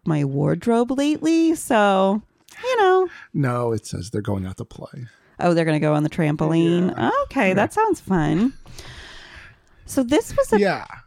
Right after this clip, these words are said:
Speaker 1: big, this next thing that I'm gonna tell you,
Speaker 2: Mm.
Speaker 1: it's a
Speaker 2: Mm.
Speaker 1: really big negative for
Speaker 2: Okay.
Speaker 1: me, especially because we as travel agents should probably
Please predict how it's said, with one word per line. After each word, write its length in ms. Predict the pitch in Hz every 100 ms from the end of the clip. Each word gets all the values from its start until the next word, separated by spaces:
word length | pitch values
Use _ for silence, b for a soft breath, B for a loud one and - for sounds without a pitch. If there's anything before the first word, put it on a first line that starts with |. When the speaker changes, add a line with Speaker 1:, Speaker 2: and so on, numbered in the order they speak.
| -
Speaker 1:
big, 500 | 240 208 196 185 - -
this 340 | 196 240 -
next 280 | 269 233 -
thing 180 | 196 180
that 120 | 170
I'm 140 | 156
gonna 200 | 160 170
tell 180 | - 180
you, 100 | - -
Speaker 2:
Mm. 180 | 214 117 - - - -
Speaker 1:
it's 120 | 226
a 40 | 196
Speaker 2:
Mm. 240 | 147 160
Speaker 1:
really 300 | 180 175 175
big 300 | 165 151 147
negative 720 | 151 151 147 143 143 147 - 165
for 200 | - 160
Speaker 2:
Okay. 80 | 165
Speaker 1:
me, 220 | - 139
especially 800 | 214 - - 165 156 - 226 285
because 480 | 320 285 220 180 175
we 600 | 151 160 160 170 180 185
as 320 | - 156 151 -
travel 800 | - - 151 151 156 170 190 -
agents 800 | 214 226 262 262 262 269 - - B B B B B
should 340 | - - 226 -
probably 800 | 240 214 214 214 208 196 180